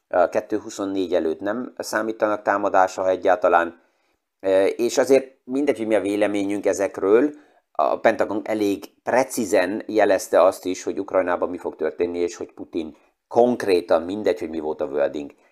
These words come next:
támadni fogja, ö, Ukrajnát. Tehát, ö, ez, ez az, ami, amiben kapaszkodik a piac, ez a remény része az egésznek. Ö, annak ellenére Tajvánban persze, hogy történnek események, ami,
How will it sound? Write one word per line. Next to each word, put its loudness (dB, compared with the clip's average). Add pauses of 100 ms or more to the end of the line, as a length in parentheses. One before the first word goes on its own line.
(160)
támadni -2
fogja, -8 (360)
ö, -2
Ukrajnát. 2 (800)
Tehát, 4
ö, 10 (140)
ez, 4
ez 0
az, 4
ami, 2
amiben 2
kapaszkodik 0
a -2
piac, -6
ez 2
a 6
remény 2
része -2
az -2
egésznek. -6 (680)
Ö, 6 (180)
annak 4
ellenére 4
Tajvánban 2
persze, 4
hogy -4
történnek 4
események, 0
ami, 0